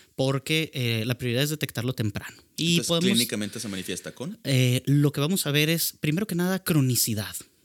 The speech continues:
Speaker 1: Bueno, no, primero que nada, dolor articular, ¿no? Esa es la,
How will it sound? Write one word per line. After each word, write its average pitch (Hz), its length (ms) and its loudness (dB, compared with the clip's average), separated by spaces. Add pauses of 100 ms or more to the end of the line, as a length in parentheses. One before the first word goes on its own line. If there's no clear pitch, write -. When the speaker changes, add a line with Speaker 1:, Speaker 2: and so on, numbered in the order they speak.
(360)
Speaker 1:
Bueno, 123 260 4
no, 117 160 2
primero 147 260 4
que 147 120 2
nada, 147 240 4
dolor 117 260 4
articular, 117 580 -2
¿no? 127 160 4
Esa 110 180 2
es 113 60 0
la, 107 340 0